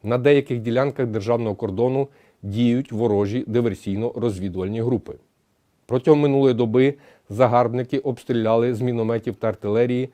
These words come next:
населені пункти Уди, Гранів, Зелене, Стариця, Огірцеве, Гатище,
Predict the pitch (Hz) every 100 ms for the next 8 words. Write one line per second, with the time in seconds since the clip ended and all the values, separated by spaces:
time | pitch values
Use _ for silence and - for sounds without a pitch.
0 | _ _ - 117 - 131 127 120 123 104
1 | 107 120 107 110 113 - - 101 113 107
2 | 113 120 - 98 117 110 107 120 - -
3 | 110 117 - 120 120 123 104 - 123 120
4 | 98 117 123 120 - 123